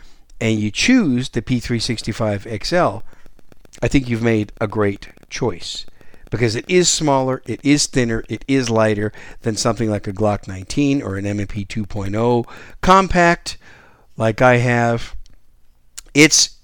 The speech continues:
for its capacity, it's still one of the smallest and lightest and easiest to shoot handguns. I could even see the P three sixty-five X L for some people being a duty gun.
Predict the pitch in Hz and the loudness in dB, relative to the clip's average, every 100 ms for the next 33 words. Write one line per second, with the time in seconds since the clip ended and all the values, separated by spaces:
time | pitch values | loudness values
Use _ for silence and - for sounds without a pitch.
0 | - - - - - 190 254 233 - - | -20 -20 -20 -6 8 8 10 6 2 0
1 | 180 180 196 202 - 117 110 127 120 - | 2 2 2 0 -2 0 0 0 -2 0
2 | - 175 170 123 120 101 101 - 131 127 | 0 2 2 2 -2 -2 -6 0 2 2
3 | 147 - - - - - - - - 123 | 0 -4 -12 -20 -20 -20 -20 -20 -2 2
4 | 113 107 107 110 - - - - - 117 | 4 4 4 0 -4 -8 -14 -18 -10 -8
5 | 107 127 139 127 127 127 - 139 - 110 | -4 -2 0 2 2 2 -2 -4 -4 -4
6 | 98 - - - - - - - - - | -4 -6 -10 -8 -10 -12 -16 -16 -16 -14
7 | - 160 170 120 95 95 - - - - | 2 4 4 2 -2 -8 -12 -14 -18 -20
8 | - - 120 123 123 120 143 170 185 - | -20 0 6 6 6 2 4 4 4 2
9 | 175 175 175 147 - 156 - 156 143 151 | 2 2 0 -2 -2 -4 -2 -2 0 -4
10 | - 135 147 143 131 131 - 175 156 139 | -2 0 4 4 6 2 2 4 4 2
11 | - 117 - 180 196 - 123 - 123 - | 0 -2 0 2 0 -2 -4 -2 -4 -6
12 | - - - - 110 110 113 139 151 208 | -18 -20 -20 -12 0 4 6 6 6 6
13 | 156 110 92 87 | 4 0 -2 -6